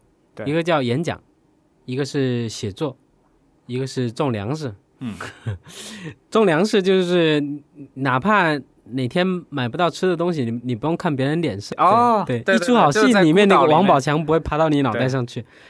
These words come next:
Speaker 2: 那演讲跟写作的目的
Speaker 1: 嗯。
Speaker 2: 就是为了让这个信息的穿透力足够强。
Speaker 1: 是。
Speaker 2: 因为你看演讲，一个人对多个人，它本质上就是一个大功率，
Speaker 1: 对。
Speaker 2: 多，多频道、强输出的一个大喇叭。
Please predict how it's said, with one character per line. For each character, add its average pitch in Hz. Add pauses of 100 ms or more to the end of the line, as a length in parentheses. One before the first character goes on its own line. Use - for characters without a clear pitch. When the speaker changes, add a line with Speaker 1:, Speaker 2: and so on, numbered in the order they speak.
(220)
Speaker 2:
那 220 (220)
演 151
讲 135
跟 175
写 120
作 233
的 185
目 226
的 113 (220)
Speaker 1:
嗯。 110 (480)
Speaker 2:
就 294
是 233
为 160
了 110 (200)
让 151
这 143
个 117
信 156
息 147
的 139
穿 147
透 151
力 131
足 110
够 131
强。 95 (220)
Speaker 1:
是。 - (280)
Speaker 2:
因 202
为 -
你 196
看 175
演 127
讲， 113 (180)
一 139
个 165
人 160
对 170
多 180
个 190
人， 101 (460)
它 170
本 131
质 139
上 151
就 147
是 139
一 127
个 123 (540)
大 156
功 165
率， 165 (360)
Speaker 1:
对。 104
Speaker 2:
多， 185 (100)
多 175
频 131
道、 127
强 143
输 180
出 165
的 151
一 147
个 160
大 156
喇 98
叭。 120